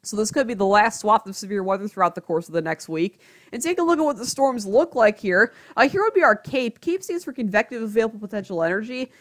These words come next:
It's the measurement of instability and energy in the atmosphere for thunderstorms to occur. The more of it that there is, the more likely overall chance there is for severe weather to occur.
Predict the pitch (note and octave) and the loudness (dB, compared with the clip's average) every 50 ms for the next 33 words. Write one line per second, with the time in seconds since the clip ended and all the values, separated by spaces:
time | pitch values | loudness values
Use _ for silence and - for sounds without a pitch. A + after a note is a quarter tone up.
0 | _ - - B3+ B3+ - C4 B3+ C4+ D#4 G#4 A#4 F#4+ E4 C#4 C4+ B3 A#3 A3 B3+ | _ -8 -8 -8 -4 -4 -2 0 0 0 0 -2 -2 0 0 0 0 0 -4 -6
1 | - - B3 G#3+ G#3+ A3 A3+ A3 G#3+ G#3 F#3+ F#3+ G3 F#3+ - - A#3+ B3+ B3+ A#3 | -8 -8 -4 -2 0 2 2 0 0 -2 -2 0 0 0 -2 -2 -2 -4 -6 -6
2 | A#3 A3 G#3 G3 F#3+ G3 G3+ G#3 F#3+ - G#3+ - - G3 G3 F#3+ - F3 G#3 A3 | -4 -6 -6 -4 -2 0 0 0 0 -2 -6 -10 -8 -8 -8 -8 -4 -2 -2 0
3 | A3 - F#3+ F#3+ G3 G3 G3+ - G3+ F#3+ F#3 F#3+ F#3+ - G3+ F3+ F3 - - C4 | 0 -2 -4 -4 -4 -6 -8 -6 -6 -4 -4 -6 -6 -4 -4 -4 -4 -2 2 4
4 | B3+ C4 B3+ A3+ A3 G#3 G#3 A#3 C#4 F4+ G#4+ G#4+ D#4+ C#4+ B3 B3 A3 G#3+ A3 G#3 | 6 6 6 6 2 -2 0 0 2 2 0 -2 -4 -4 -4 -4 -4 -2 -2 -2
5 | G#3+ A#3 A#3+ A#3 G#3+ A3 A3+ A3 B3 C4+ C#4 B3+ A3+ A#3+ B3 B3+ B3+ - A#3 A3+ | 2 0 0 0 0 -2 -2 0 2 0 0 0 2 2 2 2 0 -4 -4 0
6 | G3+ F#3 G#3+ G#3 G3 G#3 G#3 G#3+ B3+ B3+ B3 B3 - - B3+ A#3+ A#3+ B3 - D3 | 0 0 0 0 -2 0 0 2 2 2 0 -2 -4 -4 -2 -2 -2 -4 -8 -10
7 | E3+ G3+ G3 G#3+ B3 C4 B3+ A#3 - - A3 A3 G#3+ - F3+ E3+ F3+ F#3+ F#3 F3+ | -8 -4 0 2 2 2 2 0 -4 -2 -2 -2 -2 -4 -10 -6 -4 -2 -2 0
8 | G#3 C4 D4+ E4 D4 B3+ - G#3 F3+ F3+ - F#3+ E3 F3 G3 | 0 0 0 -2 -4 -8 -8 -8 -8 -6 -2 0 0 0 0